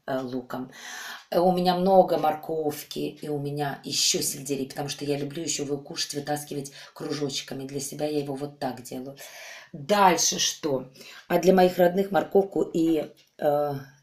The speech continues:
тыкву я вот так вот делаю, чтобы растворялась. Прям растворялась, чтобы они ели бульон, э, когда из этого супа. И уже у них все это вовнутрь всасывалось, через кишечник попадало в печень, чистила печень и дальше по сосудам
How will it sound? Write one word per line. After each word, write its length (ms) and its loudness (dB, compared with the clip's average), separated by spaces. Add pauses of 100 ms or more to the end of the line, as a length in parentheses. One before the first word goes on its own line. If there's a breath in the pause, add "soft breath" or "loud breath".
(140)
тыкву 280 2
я 160 2
вот 240 -4
так 240 -2
вот 140 -2
делаю, 240 -2
чтобы 240 -6
растворялась. 840 -6 (220 loud breath)
Прям 200 -2
растворялась, 760 0
чтобы 220 -8
они 140 -2
ели 220 -2
бульон, 600 0 (560 loud breath)
э, 140 2
когда 480 0
из 380 -6
этого 340 -6
супа. 600 -6 (400 loud breath)
И 520 0 (200)
уже 420 4
у 100 -4
них 240 -6
все 280 0
это 200 0
вовнутрь 640 0
всасывалось, 840 -4
через 300 -6
кишечник 520 -4
попадало 440 -4
в 120 -12
печень, 400 0
чистила 400 -4
печень 440 0
и 60 -4
дальше 280 4
по 120 -6
сосудам 540 -2